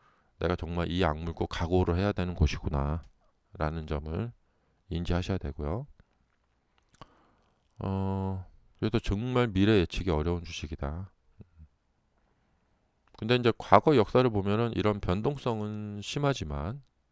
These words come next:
변동성은 심하지만 결국에는 나스닥과 빅테크들과 큰 결에서는 함께 움직입니다. 예. 그 나스닥이 뭐 여기 이렇게 떨어졌을 때 혼자 막 이러고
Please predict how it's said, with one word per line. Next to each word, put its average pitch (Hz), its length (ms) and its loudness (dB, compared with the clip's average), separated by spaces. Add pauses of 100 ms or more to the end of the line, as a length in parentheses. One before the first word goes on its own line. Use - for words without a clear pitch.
(360)
변동성은 104 520 -2
심하지만 120 600 -2 (580)
결국에는 135 840 2
나스닥과 - 720 -2 (280)
빅테크들과 98 800 -6 (400)
큰 196 520 0
결에서는 87 720 0
함께 160 300 -2
움직입니다. 80 600 -8 (580)
예. - 40 -12 (460)
그 - 120 -12
나스닥이 101 480 -2
뭐 90 260 -6 (540)
여기 87 100 -4
이렇게 87 180 -8
떨어졌을 127 560 0
때 80 240 -4 (160)
혼자 127 240 -2
막 80 120 -6
이러고 85 380 -4